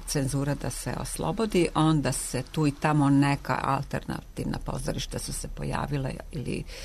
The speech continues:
knjiž-, književnosti se nešto moglo, ali ne baš publikovati, nego onako u živom izvođenju nešto izrecitovati. I, a i taj trougao za mene je na neki način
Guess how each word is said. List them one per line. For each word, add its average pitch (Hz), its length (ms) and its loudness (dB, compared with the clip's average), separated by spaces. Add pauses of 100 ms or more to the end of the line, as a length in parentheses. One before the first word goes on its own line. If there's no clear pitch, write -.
(480)
knjiž-, 143 280 -2 (140)
književnosti 135 1080 0
se - 260 -4
nešto - 400 -4
moglo, 151 300 -2
ali 180 180 2
ne 208 200 0
baš 160 240 -4
publikovati, - 680 -6
nego 190 360 4 (260)
onako 143 300 2
u 139 80 2
živom 147 380 2
izvođenju 135 500 -2 (100)
nešto - 240 -6
izrecitovati. - 960 -6 (1200)
I, 165 240 6
a 156 140 2
i 156 120 4
taj 277 260 0
trougao 170 800 0
za 151 180 2
mene 156 540 4 (380)
je 147 240 0
na 143 120 2
neki 143 300 -2
način 139 520 -4